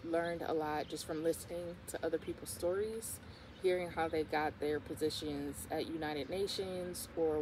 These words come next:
wherever, and just seeing the persistence that they had throughout the years and that it wasn't built, like, overnight.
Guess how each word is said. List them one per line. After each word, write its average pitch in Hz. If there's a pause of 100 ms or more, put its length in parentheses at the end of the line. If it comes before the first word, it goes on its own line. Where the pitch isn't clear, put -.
wherever, 156 (100)
and 147 (920)
just -
seeing 185
the 165
persistence 175
that 156
they 151
had 156
throughout 143
the -
years 175
and 156
that 147
it 143
wasn't 151
built, 147 (380)
like, 139 (180)
overnight. 170